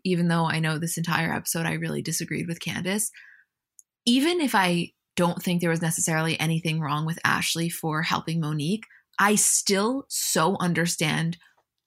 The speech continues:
why Candace would be so upset with her. Like, if you are Candace, how are you ever gonna be okay with the person that gave legal aid to the woman who assaulted you?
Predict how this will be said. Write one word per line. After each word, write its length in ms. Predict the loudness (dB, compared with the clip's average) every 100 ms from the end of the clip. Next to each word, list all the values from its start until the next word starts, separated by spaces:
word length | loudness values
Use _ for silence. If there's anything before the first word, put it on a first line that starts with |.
| 0
why 340 | 4 4 2
Candace 420 | 0 0 0 -2
would 120 | -2
be 100 | -2
so 160 | -2 -2
upset 320 | -2 -2 -4
with 100 | -4
her. 180 | -8 -10 -12 -10 -2
Like, 180 | -2 2
if 180 | 0 4
you 200 | 4 6
are 200 | 6 4
Candace, 560 | 2 2 2 2 0 0
how 220 | 2 4
are 100 | 4
you 160 | 2 2
ever 240 | 2 4 4
gonna 200 | 4 2
be 160 | 2
okay 260 | 0 2 0
with 140 | 0
the 80 | -2
person 380 | -2 -2 0 0
that 180 | 0 -2 -10 -2
gave 200 | 2 2
legal 400 | 2 2 2 0
aid 220 | 0 0
to 80 | 0
the 80 | -2
woman 220 | 0 0
who 80 | 0
assaulted 500 | 0 -2 -4 -6 -8
you? 120 | -10